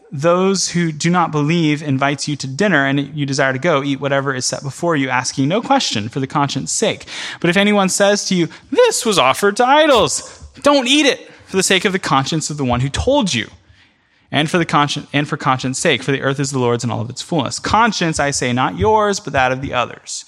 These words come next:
For why is my liberty judged by another man's conscience? If I partake with thanks, why am I evil spoken of for the food over which I gave thanks?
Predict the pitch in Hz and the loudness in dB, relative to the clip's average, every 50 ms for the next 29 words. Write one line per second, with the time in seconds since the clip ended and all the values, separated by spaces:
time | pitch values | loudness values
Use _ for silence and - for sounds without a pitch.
0 | - - - - - - - - 139 127 131 143 156 180 214 220 202 196 214 202 | -18 -20 -18 -18 -18 -20 -16 -12 -8 -4 0 2 2 2 2 2 2 2 0 0
1 | 196 190 196 202 185 202 196 196 190 175 147 131 - - - 202 190 170 151 160 | 2 0 0 0 0 0 0 0 -2 -2 -4 -8 -8 -4 -2 -2 0 0 -2 -4
2 | 156 - - - 151 147 147 143 143 143 139 139 131 123 123 127 - - - 180 | -6 -6 -2 0 0 2 2 2 0 0 0 0 0 0 -2 -4 -6 -2 0 2
3 | 175 185 175 - - 123 98 127 - - - - - - - - - - 156 151 | 2 2 2 0 -4 -6 -6 -6 -8 -8 -8 -8 -10 -14 -18 -18 -10 -6 -4 -4
4 | 143 147 147 165 160 - 185 - - 170 151 147 143 139 - - - - 247 240 | 0 0 0 0 0 -2 -2 -2 -2 -2 -2 -2 -4 -6 -6 -8 -8 -4 0 0
5 | 196 165 156 170 165 - - - - - - - - 139 151 165 170 170 170 180 | 2 2 0 0 0 -2 -4 -4 -8 -14 -18 -10 -4 0 2 2 4 4 2 0
6 | 185 175 156 160 156 160 - - 143 143 147 143 139 139 170 - _ _ _ _ | -2 -2 -2 -2 -2 -2 -2 -4 -2 -2 0 0 -2 -2 -6 -10 _ _ _ _
7 | - 170 170 170 151 147 143 135 - - - - 190 185 175 - 131 107 107 104 | -4 -2 -2 -2 -2 -2 -2 -2 -2 -4 -2 0 0 0 0 0 -2 -2 -2 -4
8 | - - - - - - - - 143 131 131 123 120 - - - - 180 156 135 | -6 -10 -12 -16 -20 -18 -10 -6 -4 -4 -4 -4 -6 -10 -12 -8 -4 -2 -2 0
9 | 127 123 131 131 123 117 123 120 117 113 113 - - - - 67 95 139 - - | -2 -2 -4 -4 -6 -4 -6 -6 -6 -6 -8 -8 -10 -10 -10 -12 -12 -12 -10 -8
10 | 208 202 - - - - - - - - - | -8 -8 -8 -10 -14 -14 -12 -12 -12 -12 -16